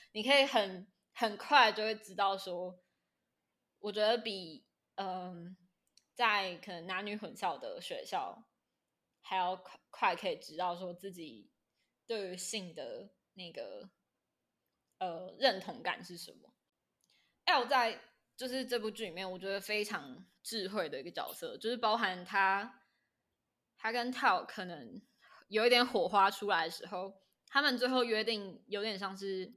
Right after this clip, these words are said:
我们要当一辈子的好朋友哦。如果这，就是这个，这个剧情直接放入到，比如说我们以前小时候很常看的偶像剧，或是就只是一个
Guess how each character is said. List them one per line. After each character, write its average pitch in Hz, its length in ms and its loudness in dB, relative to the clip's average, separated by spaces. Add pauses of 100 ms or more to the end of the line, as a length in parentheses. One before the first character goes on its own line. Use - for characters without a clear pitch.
我 196 120 -8
们 151 360 -10
要 226 160 2
当 196 240 4
一 220 60 -2
辈 240 160 6
子 - 80 -6
的 185 80 4
好 151 120 -4
朋 160 240 -12
友 180 140 -2
哦。 - 240 -8 (300)
如 330 80 4
果 359 160 12 (280)
这， 269 180 -8
就 339 120 2
是 359 120 6
这 320 200 -2
个， 262 260 0
这 311 200 -2
个 202 340 4
剧 240 240 0
情 180 260 -6
直 180 140 -12
接 220 260 4 (280)
放 226 280 8
入 233 220 -4
到， 214 220 4 (560)
比 202 80 -2
如 196 100 0
说 220 220 2
我 220 60 2
们 202 120 -4
以 - 20 -4
前 180 380 -6
小 165 220 -4
时 170 80 -8
候 175 80 -4
很 180 120 -6
常 160 160 -10
看 185 200 -6
的 175 140 -10
偶 170 180 -6
像 180 260 -6
剧， 175 220 -12
或 190 100 -10
是 185 300 -12 (520)
就 247 140 0
只 202 180 -10
是 196 220 -6
一 180 60 -8
个 151 400 -8